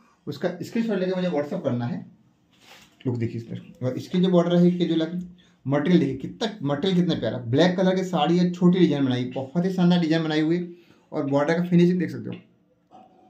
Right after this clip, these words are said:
Border का finishing बहुत ही प्यारा finishing है, एकदम soft border रहने वाली है। तो एक एक कलर से इसके अंदर। और एक और design लेके आए आपके लिए, बहुत ही प्यारा डिजाइन है। और साड़ी का look देखिए,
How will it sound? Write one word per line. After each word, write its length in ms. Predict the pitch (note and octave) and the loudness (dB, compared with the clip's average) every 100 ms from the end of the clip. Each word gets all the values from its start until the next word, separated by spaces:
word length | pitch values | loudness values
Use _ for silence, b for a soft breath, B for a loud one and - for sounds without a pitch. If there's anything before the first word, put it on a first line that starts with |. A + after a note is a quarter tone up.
| _ _ b b b b - | _ _ b b b b -2
Border 260 | C3 D3+ F3+ | 2 4 4
का 80 | |
finishing 360 | F3+ F3 F3 F3 | 4 4 4 2
बहुत 300 | C3 B2 E3 | 0 -2 0
ही 80 | F3+ | 0
प्यारा 360 | E3+ E3+ E3+ E3 | 0 -2 -4 -6
finishing 400 | - E3 E3+ F3+ | -4 -2 0 0
है, 100 | F3+ | -2
एकदम 280 | E3+ - F3+ F3 | -4 -6 -4 -2
soft 280 | E3+ D#3 | -2 0
border 200 | B2 A2+ | 0 0
रहने 120 | A#2 A2 | 0 -2
वाली 240 | G#2+ A#2 | -4 -6
है। 60 | B2 - b b b - | -8 -14 b b b -10
तो 60 | D3+ | -6
एक 200 | D3+ C#3+ | -4 -4
एक 100 | A#2 | -4
कलर 160 | F#2+ | -6
से 120 | F#2+ G#2+ | -8 -10
इसके 160 | - | -8
अंदर। 160 | A2+ A#2+ - - - - _ - - - - - - - - - - | -8 -8 -14 -20 -20 -20 _ -20 -20 -20 -20 -20 -20 -20 -20 -20 -18
और 220 | A#2+ A#2+ - - | -14 -14 -12 -2
एक 180 | F3 F3+ | -2 0
और 140 | F3+ | 0
design 220 | F3+ F3 | 0 0
लेके 140 | F3 F3 | -2 -2
आए 100 | F3 | -4
आपके 180 | E3+ F3 | -4 -6
लिए, 80 | |
बहुत 480 | F3 - - D#3 D#3+ | -8 -10 -12 -10 -6
ही 100 | F3+ | -4
प्यारा 160 | F3 D#3+ | -4 -4
डिजाइन 260 | D3+ D#3 F3 | -4 -6 -6
है। 200 | G3 A3 - - | -10 -12 -16 -14
और 80 | |
साड़ी 220 | - C#3 C#3 | -4 -2 0
का 60 | |
look 140 | C#3 B2+ | -2 -4
देखिए, 300 | A2+ A2+ | -6 -8